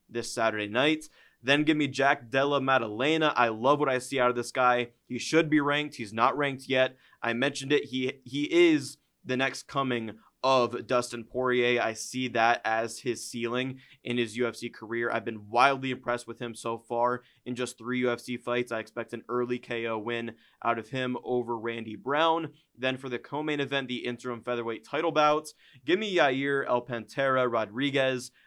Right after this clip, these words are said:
I wish he was fighting Arnold Allen here. Unfortunately, it's Josh Emmett, but I think Rodriguez is just too talented. He mixes up his strikes too much,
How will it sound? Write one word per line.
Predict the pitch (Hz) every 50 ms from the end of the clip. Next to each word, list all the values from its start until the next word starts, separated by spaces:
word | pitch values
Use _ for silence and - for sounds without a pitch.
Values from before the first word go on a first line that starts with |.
| _ -
I | - 110
wish | 117 135 165 165 160
he | - 170
was | 165 156 -
fighting | 147 151 151 147 143
Arnold | 131 135 135 127 123 117 - -
Allen | 117 139 160 170 170 160
here. | 151 160 160 165 165 165 160 - _ _ -
Unfortunately, | 120 117 - - 143 151 151 - 135 139 143 147 143
it's | 135 127 -
Josh | - 127 117 113 - - -
Emmett, | 147 165 170 170 170 165 - - _ _ _ _ -
but | 131 156
I |
think | 165 196 165 139
Rodriguez | 147 147 143 127 127 135 131 123 127 120 120 117 110 -
is | - 127 110 -
just | - 113 - - -
too | - - 151 151
talented. | 151 143 131 120 117 117 120 117 - - 123 117
He | 113
mixes | 113 117 123 123 127 127 113
up | 127 117 120
his | 123 110 -
strikes | - 123 113 104 -
too | - - - 139 127
much, | 120 117 113 110 - - -